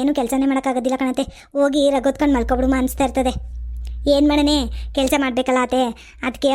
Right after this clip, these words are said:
ಒಂದಿಷ್ಟು ಪಾತ್ರೆ ಇತ್ತು ಇತ್ಲಲ್ಲಿ ತೊಳ್ದ್ಬಿಟ್ಟು ಬಂದೆ. ಹ್ಞೂ ಕಣವ, ನಂಗೂ ಆ ಹಂಗೆ ಆಯ್ತೈತೆ ಯಾಕೋ, ಅದಕ್ಕೆ ಸುಮ್ನೆ ಕೂತಿದ್ದೆ. ಏ, ಇವತ್ತು ಯಾಕೋ ಪಾರ್ವತಕ್ಕನ ಮನೆ ಕಡೆಗೂ ಹೋಗ್ಲಿಲ್ಲ. ಹ್ಮ್, ಯಾಕೋ ಬೇಜಾರು ಕಣ್ಲೆ.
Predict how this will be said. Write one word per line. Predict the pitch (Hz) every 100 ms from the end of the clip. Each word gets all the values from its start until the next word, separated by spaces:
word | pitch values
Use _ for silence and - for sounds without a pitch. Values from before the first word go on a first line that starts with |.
| 262
ಒಂದಿಷ್ಟು | 254 262 240
ಪಾತ್ರೆ | 233 269
ಇತ್ತು | 269
ಇತ್ಲಲ್ಲಿ | 262 254 254 247 220 233 - -
ತೊಳ್ದ್ಬಿಟ್ಟು | 269 254 269 247
ಬಂದೆ. | 240 - - - - - - - - - _ - -
ಹ್ಞೂ | 277 277 294
ಕಣವ, | 302 294 294 - - -
ನಂಗೂ | 277 277 294
ಆ | 285 285
ಹಂಗೆ | 254 277
ಆಯ್ತೈತೆ | 262 254 262
ಯಾಕೋ, | 254 240 247 - - - -
ಅದಕ್ಕೆ | 262 - 277 269
ಸುಮ್ನೆ | 277 269
ಕೂತಿದ್ದೆ. | 277 262 269 240 - - - - 269
ಏ, | 262 254 254 254 254
ಇವತ್ತು | 262 269 277
ಯಾಕೋ | 269 311
ಪಾರ್ವತಕ್ಕನ | 294 277 302 302 311
ಮನೆ | 302
ಕಡೆಗೂ | 294 302 311
ಹೋಗ್ಲಿಲ್ಲ. | 294 269 240 247 254 - - - - - -
ಹ್ಮ್, | 302 294 277 269
ಯಾಕೋ | 262 254 277
ಬೇಜಾರು | 277 269 269 277 269
ಕಣ್ಲೆ. | 277 269